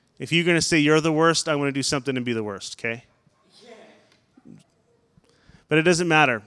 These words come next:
because we all stand equal before God, and He loves us all the same. People that are walking by today,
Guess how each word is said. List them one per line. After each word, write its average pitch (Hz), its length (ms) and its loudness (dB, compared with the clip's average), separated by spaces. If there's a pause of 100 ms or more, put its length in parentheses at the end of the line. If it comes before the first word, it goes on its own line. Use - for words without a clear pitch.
because 139 280 -6
we 147 80 -4
all 151 220 0
stand 147 280 -4
equal 135 280 -4
before 127 340 -6
God, 113 280 -4
and 113 100 -10
He 123 80 -8
loves 120 320 -8
us 117 120 -8
all 117 180 -4
the 110 100 -12
same. 98 400 -8 (800)
People 160 240 -4
that 151 120 4
are 127 240 -2
walking 139 380 -4
by 139 240 2
today, 135 580 -4